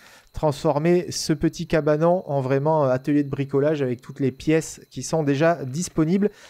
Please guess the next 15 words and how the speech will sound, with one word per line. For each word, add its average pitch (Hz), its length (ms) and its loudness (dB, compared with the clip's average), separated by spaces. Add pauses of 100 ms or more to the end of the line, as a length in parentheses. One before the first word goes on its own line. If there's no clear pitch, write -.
(120)
Enlever 170 280 0
toute - 240 -8
la 202 100 4
déco 185 300 0
qu'il - 180 -4
y - 20 2
a 170 40 4
là-dedans 160 380 2
et 160 60 0
en 147 60 0
faire 151 240 -2
vraiment 156 380 0
un 139 100 0
atelier, 151 640 0
euh, 120 240 0